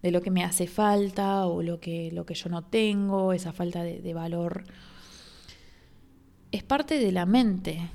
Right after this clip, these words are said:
es parte del ego. Y el universo no tiene ego. El, el ego es algo humano, es algo que nosotros fuimos bendecidos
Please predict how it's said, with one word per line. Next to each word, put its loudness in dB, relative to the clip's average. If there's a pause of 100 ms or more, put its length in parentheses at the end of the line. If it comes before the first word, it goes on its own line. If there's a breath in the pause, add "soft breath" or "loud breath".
es -14
parte 0
del 0 (120)
ego. 6 (420 loud breath)
Y -2
el 4
universo 4
no 4
tiene 2
ego. -2 (560)
El, -2
el 4
ego 6
es 2
algo 4
humano, 6 (600 soft breath)
es -4
algo 6
que 2
nosotros 2
fuimos 4 (420 loud breath)
bendecidos 6